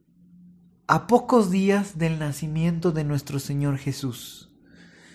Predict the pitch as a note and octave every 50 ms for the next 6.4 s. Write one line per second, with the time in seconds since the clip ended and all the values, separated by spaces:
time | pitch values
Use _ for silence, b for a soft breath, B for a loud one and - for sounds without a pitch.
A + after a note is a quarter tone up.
0 | B B B B B B B B B B - _ _ _ _ _ _ _ _ _
1 | _ _ _ - - - - - - - - - - - - - _ _ _ _
2 | _ - - - - - - - - F3 F#3 F3+ G3 G3+ A3 A3+ G#3+ F#3+ F3 E3+
3 | E3 - - - - - - - B B B B B B B B B _ _ _
4 | _ - - - _ - B B B B B B - F3 E3+ D#3+ E3 F3+ E3 E3+
5 | E3 E3+ F#3+ G3+ G3+ G#3 G#3 F3+ D3+ D#3 D3+ D3+ D3 D3 C#3 - D3+ D#3 C#3+ -
6 | D3 C3+ C#3 D3+ D#3 D#3 D3+